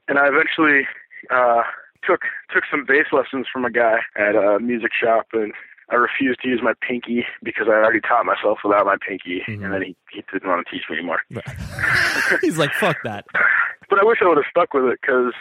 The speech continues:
Speaker 1: you know, now I'm way more interested in actually being able to shred well instead of just kinda blues out.
Speaker 2: <laughs>
Speaker 1: I'm trying to teach myself how to use my pinky these days.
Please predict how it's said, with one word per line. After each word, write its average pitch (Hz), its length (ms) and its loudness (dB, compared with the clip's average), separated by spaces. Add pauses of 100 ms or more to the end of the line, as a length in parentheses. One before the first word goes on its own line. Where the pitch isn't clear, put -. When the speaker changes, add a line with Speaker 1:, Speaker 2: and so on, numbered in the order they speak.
(100)
Speaker 1:
you 131 100 -8
know, 117 160 2 (100)
now 143 260 2
I'm 135 200 2
way 131 140 4
more 127 180 2
interested 123 320 -4
in 117 60 -2
actually 113 640 0
being 123 220 0
able 110 180 0
to 113 60 -4 (140)
shred 110 260 0
well 117 260 4
instead 117 240 -2
of 104 100 0
just - 180 -10
kinda 98 260 0
blues 107 240 -2
out. 113 240 4 (280)
Speaker 2:
<laughs> - 20 -4 (340)
Speaker 1:
I'm 135 80 -10
trying 113 240 0
to - 40 -8
teach 127 160 -6
myself 104 280 -2
how 113 40 -2
to 107 60 -2
use 101 140 -2
my 104 120 2
pinky 104 280 -4
these 98 180 0
days. 123 160 0